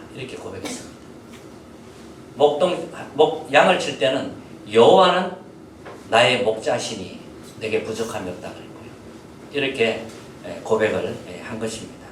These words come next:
어, 다윗은 기도의 망대가 만들어졌던 겁니다. <clears throat> 기도의 망대가 있으니까요. 문제가 와도 어려움이 와도 기도할 수 있단 말이죠. 기도의 망대가 있으니까. 어느 정도냐 하니까 이 사울 왕이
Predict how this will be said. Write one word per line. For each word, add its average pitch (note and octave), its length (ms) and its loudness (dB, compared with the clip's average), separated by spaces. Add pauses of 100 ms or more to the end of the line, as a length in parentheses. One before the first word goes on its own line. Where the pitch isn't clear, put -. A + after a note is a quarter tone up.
(880)
어, G2 220 2
다윗은 D3 540 8
기도의 F3+ 440 8
망대가 G#2 720 2
만들어졌던 G#2+ 680 -2
겁니다. F#2 360 -10 (320)
<clears throat> - 1300 -6
기도의 D3 360 8
망대가 A2+ 460 4
있으니까요. A2 600 -6 (1700)
문제가 A#2 360 6
와도 G#2 720 6
어려움이 C#3+ 260 4
와도 - 500 -2
기도할 D3 380 -2
수 - 120 -10
있단 - 180 -12 (120)
말이죠. - 240 -14 (260)
기도의 A#2 260 2
망대가 G#2 380 -4
있으니까. - 280 -14 (1800)
어느 A#2 180 2
정도냐 B2+ 420 4
하니까 A2+ 260 2
이 G2+ 160 -4
사울 C#3 380 6
왕이 - 500 4